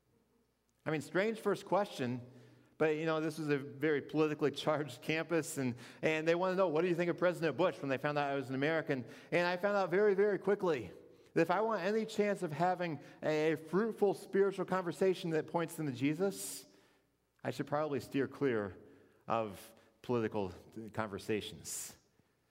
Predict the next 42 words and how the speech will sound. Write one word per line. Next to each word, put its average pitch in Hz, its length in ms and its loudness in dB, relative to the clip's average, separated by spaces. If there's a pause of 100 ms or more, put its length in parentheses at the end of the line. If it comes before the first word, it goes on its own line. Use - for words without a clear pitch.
Because 151 240 2
that 175 320 0
question 160 680 -2 (200)
is 143 180 2
a 139 120 4
landmine, 123 680 -2
because 113 360 -6
down 135 240 0
there 135 140 0
among 127 260 -2
most 127 220 -4
of - 60 -12
those 120 160 0
students, 117 340 -4
President 117 400 -4
Bush 117 220 -2
was 101 100 -12
not 107 200 -2
very 107 180 -2
popular 110 480 -4
because 95 240 -8
of, 98 180 -12 (300)
of 95 160 -4 (400)
things 110 380 -4
that 110 140 0
were 104 100 -6
going 104 220 -2
on 107 60 -2
in 104 60 -6
the 104 60 -6
Middle 101 240 -2
East 110 260 -4
and 104 80 -4
their 101 100 -4
interpretation 113 680 -6
of 110 40 -6
those 107 180 -4
things. 110 360 -6 (260)
So 175 60 2
I 185 60 2
just 185 200 -4
discovered, 180 520 0